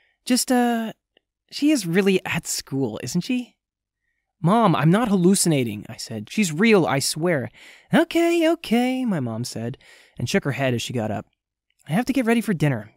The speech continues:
Your dad'll be home soon." "I'm gonna go do my homework," I said, even though I was actually going to see if Miranda was registered on our in-school messenger system yet. I had been too much of an idiot to ask for her number,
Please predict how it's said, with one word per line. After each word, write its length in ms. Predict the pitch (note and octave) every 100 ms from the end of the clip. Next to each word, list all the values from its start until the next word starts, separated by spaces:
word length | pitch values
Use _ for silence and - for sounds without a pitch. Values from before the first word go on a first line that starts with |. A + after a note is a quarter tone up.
| -
Your 100 | C3+
dad'll 240 | E3+ G3+
be 120 | F#3+
home 200 | C#3 E3
soon." 480 | D3+ - B2+ A2 G#2+ _ _ _ _ _ _ _ _ _ _ _
"I'm 140 | - E3+
gonna 120 | F#3
go 120 | D#3
do 100 | C#3
my 140 | C#3+ A#2
homework," 340 | B2 G#2+ -
I 60 | G2+
said, 320 | A2 A2 - _ _
even 240 | C#3+ C3
though 140 | B2 A2+
I 120 | A2+
was 140 | A2
actually 320 | D#3 F#3 - B2+
going 180 | B2
to 80 | A#2
see 180 | - A2+
if 60 | A2+
Miranda 360 | A2+ A#2 A#2
was 180 | G#2+ -
registered 460 | C#3 D3+ B2+ A#2+ A#2
on 120 | A#2
our 100 | A#2
in-school 440 | C#3 C3 - A#2
messenger 400 | A#2 B2+ C3+ A#2
system 400 | - G#2+ - G#2+
yet. 220 | A2 G#2+ - _ _
I 100 | -
had 120 | F3
been 140 | F3 D3+
too 160 | -
much 180 | F3+ E3+
of 60 | C#3
an 100 | A#2+ -
idiot 320 | D3+ B2 -
to 80 | E2
ask 220 | A#2+ -
for 100 | A2
her 120 | A#2
number, 440 | A#2 B2 A2+ A2+